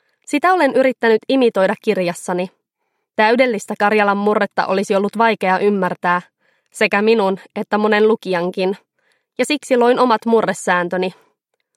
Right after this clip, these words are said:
Suottaapi tuntua metkalta, mutta kyllä myö pärjätään, eikö vaan? Nyt keitetään kahvit, ja sitten pappa saa ryhtyä kertomaan. "Ryystä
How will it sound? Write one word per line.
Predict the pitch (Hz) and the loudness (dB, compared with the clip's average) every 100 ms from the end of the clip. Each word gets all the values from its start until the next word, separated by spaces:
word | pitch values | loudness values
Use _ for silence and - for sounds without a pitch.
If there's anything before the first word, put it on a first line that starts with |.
| _ - | _ -8
Suottaapi | 220 196 - 208 220 | -2 -2 0 0 0
tuntua | 247 240 240 240 | 0 0 2 2
metkalta, | 254 277 - 220 190 208 _ _ - | 2 0 0 -4 -2 -4 _ _ -6
mutta | 247 247 | -2 0
kyllä | 214 202 190 | 0 0 2
myö | 226 240 | 2 2
pärjätään, | 233 214 190 - 180 196 - | 2 2 -2 0 0 -2 -2
eikö | 202 185 196 | -4 -2 0
vaan? | 214 185 180 _ _ _ _ _ _ _ _ _ _ _ _ _ | 0 0 -4 _ _ _ _ _ _ _ _ _ _ _ _ _
Nyt | 330 - | -2 0
keitetään | 254 226 208 214 214 | 0 0 0 0 0
kahvit, | 220 214 202 185 - _ - | -2 -4 -6 -8 -10 _ -4
ja | 240 | -2
sitten | 277 - 226 | -2 0 0
pappa | 226 226 220 | 0 -2 -2
saa | 202 185 | 0 0
ryhtyä | 196 - 190 - | -2 -4 -6 -2
kertomaan. | 202 190 175 165 160 - _ _ _ _ _ _ | -2 -2 -4 -4 -4 -6 _ _ _ _ _ _
"Ryystä | - 190 202 - | -6 -2 -2 -2